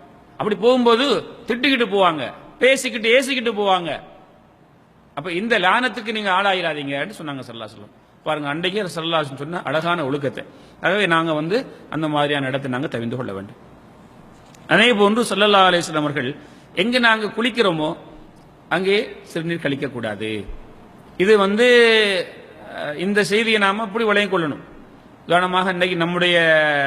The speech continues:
காலங்களில நாங்க வந்து எங்க, அஹ், பாத்ரூம்னு வச்சுக்கிறோமோ அங்கதான் நம்ம என்ன செய்றோம்? நம்ம டாய்லெட்டுக்கு போறோம், மலஜலம் கழிக்கிறோம், அங்கதான் குளிக்கிறோம்.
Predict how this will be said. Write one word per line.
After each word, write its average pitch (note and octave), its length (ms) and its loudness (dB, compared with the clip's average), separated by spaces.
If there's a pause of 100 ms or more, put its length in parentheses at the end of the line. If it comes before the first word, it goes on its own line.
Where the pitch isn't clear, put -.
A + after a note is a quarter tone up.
(880)
காலங்களில F3+ 760 0 (520)
நாங்க E3+ 280 0
வந்து F3+ 260 0
எங்க, F#3+ 260 2 (920)
அஹ், B2+ 200 -8 (140)
பாத்ரூம்னு F3 560 0
வச்சுக்கிறோமோ E3 400 -4
அங்கதான் F3+ 280 2
நம்ம E3+ 160 0
என்ன E3 80 -4
செய்றோம்? D#3 280 -2 (320)
நம்ம C#3+ 180 -2
டாய்லெட்டுக்கு D3 480 0
போறோம், C3 280 -2 (760)
மலஜலம் D#3+ 380 2
கழிக்கிறோம், C3+ 560 0
அங்கதான் A3+ 360 0
குளிக்கிறோம். F3 420 0